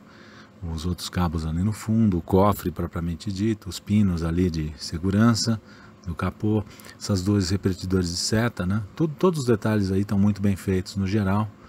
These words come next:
tá tudo bastante caprichado. As próprias dobradiças também são muito parecidas com a do Dart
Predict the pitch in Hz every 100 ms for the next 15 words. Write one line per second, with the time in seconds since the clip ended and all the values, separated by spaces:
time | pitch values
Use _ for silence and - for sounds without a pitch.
0 | - - - - - - 104 107 98 98
1 | 90 - 104 - 107 110 - 85 82 82
2 | - 101 95 92 101 98 92 95 104 87
3 | - 92 95 92 90 98 101 92 90 90
4 | 87 95 87 85 85 82 -